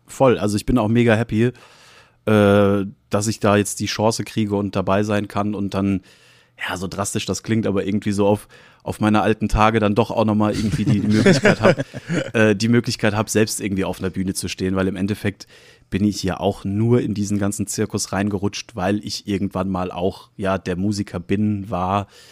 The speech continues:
Speaker 1: der auf der Bühne stehen wollte und
Speaker 2: Irgendwann hat man gemerkt, dass man kein Rockstar wird und hat dann
Speaker 1: Genau.
Speaker 2: an-, ans andere
Speaker 1: Und
Speaker 2: Ende des Kabels
Speaker 1: <laughs>
Speaker 2: gewechselt.
Speaker 1: Genau, genau. Und gen-, ga-, genau, sozusagen ans andere Ende des Kabels gewechselt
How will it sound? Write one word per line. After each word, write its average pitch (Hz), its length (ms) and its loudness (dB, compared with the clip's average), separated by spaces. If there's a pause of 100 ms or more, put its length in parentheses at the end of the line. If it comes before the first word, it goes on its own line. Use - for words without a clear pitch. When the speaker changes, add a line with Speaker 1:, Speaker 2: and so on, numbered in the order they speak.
(300)
Speaker 1:
der 90 300 -2
auf 95 240 0
der 90 120 0
Bühne 101 300 2
stehen 80 320 -6
wollte 85 360 -6
und 87 420 -12 (300)
Speaker 2:
Irgendwann 127 360 0
hat 139 120 -2
man 135 140 0
gemerkt, 131 280 0
dass 123 120 -4
man 117 100 -2
kein 135 200 -2
Rockstar 131 380 -4
wird 143 280 0
und 117 120 -4
hat 120 140 -6
dann 120 300 -4 (260)
Speaker 1:
Genau. 151 380 6
Speaker 2:
an-, - 100 0
ans 143 180 0
andere 143 300 4
Speaker 1:
Und 123 60 -4
Speaker 2:
Ende 135 240 2
des 120 140 2
Kabels 123 520 6
Speaker 1:
<laughs> - 20 -6
Speaker 2:
gewechselt. 113 440 0
Speaker 1:
Genau, 151 520 6
genau. 135 320 6
Und 117 180 4
gen-, 151 240 4
ga-, 131 140 4 (120)
genau, 135 260 6
sozusagen 135 460 2
ans 180 120 2
andere 147 340 2
Ende 127 140 0
des 127 160 -4
Kabels 131 360 2
gewechselt 117 560 0